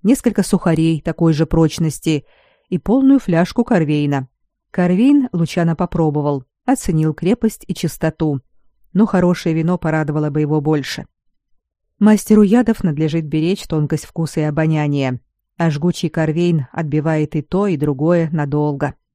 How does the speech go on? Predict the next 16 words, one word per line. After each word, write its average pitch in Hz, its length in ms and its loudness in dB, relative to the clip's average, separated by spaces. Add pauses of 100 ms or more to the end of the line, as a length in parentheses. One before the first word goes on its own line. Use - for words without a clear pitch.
(1120)
Впрочем, 240 600 4
в - 60 -14
холода 180 420 2
и - 180 -4
корвейн 175 460 2
может 165 300 -2
пригодиться, 147 760 -2 (400)
например, 165 480 2 (220)
чтобы 160 300 -2
растереть 160 440 0
промокшие 165 580 0
ноги. 143 380 -2 (1200)
Лучано 233 420 2
крепко 220 400 0
завернул 170 420 0
колпачок 160 640 -2